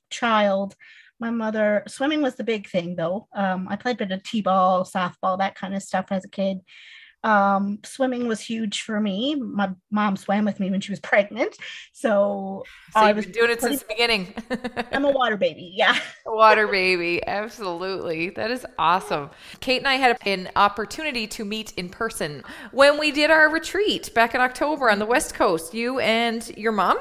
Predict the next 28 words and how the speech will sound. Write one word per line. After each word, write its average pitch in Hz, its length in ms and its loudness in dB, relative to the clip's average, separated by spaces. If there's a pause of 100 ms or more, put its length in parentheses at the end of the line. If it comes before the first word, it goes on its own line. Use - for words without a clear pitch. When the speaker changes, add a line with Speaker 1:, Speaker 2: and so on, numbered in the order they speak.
(180)
Speaker 2:
Colleen, 196 520 0
who 196 220 -2
is 175 160 -4
lovely, 170 800 2 (300)
traveled 214 460 6
to 254 120 -2
the 208 80 0
West 208 300 4
Coast 233 300 0
to 233 100 -2
attend 214 340 0
that 196 140 4
retreat 226 420 0
with 254 140 2
us. 311 260 6
And 220 180 6
I, 220 260 6 (380)
do 226 80 -8
you 233 60 -2
remember 240 340 2
the 233 60 2
moment 214 300 -2
that 220 80 0
we 202 100 -2
met? 208 400 -4 (640)
Speaker 1:
Yes. 226 560 -8
<laughs> - 0 - (640)
Speaker 2:
<laughs> 381 100 12